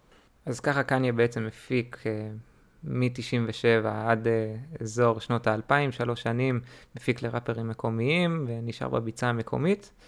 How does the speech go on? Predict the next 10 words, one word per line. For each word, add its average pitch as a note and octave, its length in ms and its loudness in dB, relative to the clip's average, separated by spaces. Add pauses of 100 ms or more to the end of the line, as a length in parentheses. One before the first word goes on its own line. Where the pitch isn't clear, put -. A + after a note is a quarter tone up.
(200)
עד E3 160 2
שבג-, B2 580 2
בגיל C3 240 2
עשרים D3+ 280 2
ושלוש, C3+ 680 2 (560)
הוא G3 160 -4
מקבל C3+ 320 4
הצעה E3 300 4
כבר D#3+ 180 2
להיכנס, C#3+ 720 0